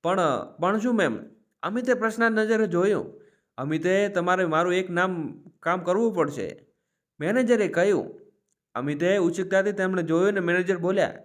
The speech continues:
"અહીં વૃદ્ધાશ્રમમાં રામલાલ નામનો એક વડીલ રહે છે. તમારે ફક્ત તેમને પૌત્ર બનવાનું નાટક કરવું પડશે." અમિત આ સાંભળીને અચંબિત થઈ ગયો અને મેનેજર આગળ બોલ્યા,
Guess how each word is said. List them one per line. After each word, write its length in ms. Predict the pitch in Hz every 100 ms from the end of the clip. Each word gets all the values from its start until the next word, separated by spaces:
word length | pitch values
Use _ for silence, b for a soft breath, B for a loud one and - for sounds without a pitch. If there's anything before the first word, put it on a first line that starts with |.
| b b b
"અહીં 140 | 220 233
વૃદ્ધાશ્રમમાં 1160 | 175 180 233 226 233 226 214 165 95 - - 135
રામલાલ 400 | 175 208 226 214
નામનો 340 | 214 214 214
એક 120 | 202
વડીલ 340 | 165 170 208 165
રહે 260 | 165 185
છે. 460 | - 104 - - _ _ -
તમારે 280 | 135 160 170
ફક્ત 300 | 175 180 208
તેમને 260 | 196 196
પૌત્ર 380 | 180 170 185 202
બનવાનું 440 | 185 180 185 196 175
નાટક 340 | 175 185 185
કરવું 340 | 175 208 202
પડશે." 460 | 147 - 101 - - _ _ _ _ _ _ -
અમિત 240 | 214 262
આ 80 | 247
સાંભળીને 440 | 214 214 226 240 233
અચંબિત 420 | 226 220 220 196
થઈ 160 | 196
ગયો 220 | 202 214 226
અને 120 | 208
મેનેજર 420 | 170 185 202 190
આગળ 260 | 165 196 185
બોલ્યા, 380 | 147 113 78